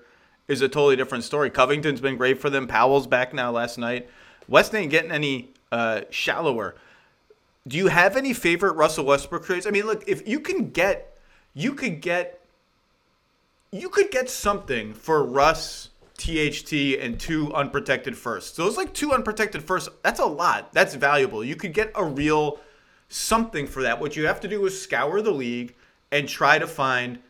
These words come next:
guys under long-term contracts who are maybe overpaid, maybe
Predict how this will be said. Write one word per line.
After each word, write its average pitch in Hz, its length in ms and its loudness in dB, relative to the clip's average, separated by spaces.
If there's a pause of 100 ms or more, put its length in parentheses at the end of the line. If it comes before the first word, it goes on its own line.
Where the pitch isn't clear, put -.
(160)
guys 143 360 4
under 139 320 -2
long-term 147 600 -2
contracts 120 760 -4 (180)
who 151 240 -2
are 135 160 4
maybe 147 340 0
overpaid, 151 760 -4 (180)
maybe 151 400 0